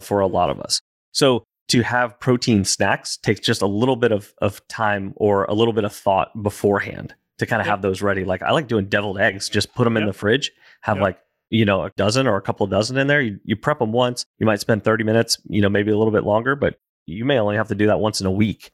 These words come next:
Speaker 1: And then you can, you can grab those and, like, you know, have a nice little protein bomb whenever you're hungry or, you know, as long as you're not fasting.
Speaker 2: So talking about eggs, this is one of the things that I truly believe,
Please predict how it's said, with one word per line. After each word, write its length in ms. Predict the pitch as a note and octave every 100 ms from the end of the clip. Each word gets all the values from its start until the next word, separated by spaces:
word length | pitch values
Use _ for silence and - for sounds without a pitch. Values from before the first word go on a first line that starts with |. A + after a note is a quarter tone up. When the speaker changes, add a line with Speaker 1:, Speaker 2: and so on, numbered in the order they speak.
| _ _ -
Speaker 1:
And 100 | A2+
then 100 | A2
you 80 | G#2+
can, 280 | G#2 F#2 -
you 140 | A2
can 160 | G2+ F#2
grab 240 | G2 G#2
those 340 | F#2+ F2 -
and, 180 | - G2
like, 200 | F#2 E2+ _
you 160 | - -
know, 80 |
have 200 | - G#2
a 60 | F2+
nice 360 | F#2 F#2 G2 -
little 140 | G2
protein 420 | - G#2+ G#2 F#2
bomb 360 | F2 E2+ F2+ -
whenever 280 | - G2+ F#2+
you're 120 | F#2 F#2+
hungry 380 | B2+ G2+ G2 -
or, 260 | G#2 G2 -
you 80 | A2
know, 220 | F#2 A2 _ -
as 140 | G#2
long 140 | G2+ F#2+
as 80 |
you're 80 | F2+
not 140 | F#2 -
fasting. 320 | F2 - F#2 _ _ _ -
Speaker 2:
So 120 | G3+
talking 280 | F#3 C#4+ D4+
about 200 | D#3+ D3
eggs, 280 | D3+ B2+ C3
this 140 | F3+
is 60 | G3+
one 140 | F#3+
of 80 | C#3
the 40 |
things 220 | B2+ C#3 B2+
that 100 | B2
I 40 |
truly 300 | A#2 D#3+ D3+
believe, 720 | B2+ A#2 B2 B2 A#2 G#2+ -